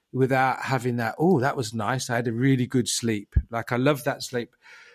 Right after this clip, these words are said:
And then what I found was after twenty-nine days of taking this over-the-counter sleeping tablet that I was all of a sudden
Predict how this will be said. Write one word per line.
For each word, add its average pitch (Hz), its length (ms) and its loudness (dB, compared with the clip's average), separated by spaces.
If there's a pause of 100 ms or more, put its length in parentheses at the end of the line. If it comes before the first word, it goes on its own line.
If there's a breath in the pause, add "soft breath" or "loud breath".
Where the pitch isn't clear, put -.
And 127 100 0
then 139 140 4
what 156 160 6
I 151 80 0
found 147 340 2
was 131 140 -2
after 135 240 -2
twenty-nine 143 680 2
days 131 380 2
of 110 80 -14
taking 131 400 0
this 120 180 -2
over-the-counter 127 800 0
sleeping 131 440 -2
tablet 120 500 -4
that 123 140 -2
I 139 240 2
was 123 200 -2
all 139 160 4
of 127 100 0
a 135 60 0
sudden 120 460 -2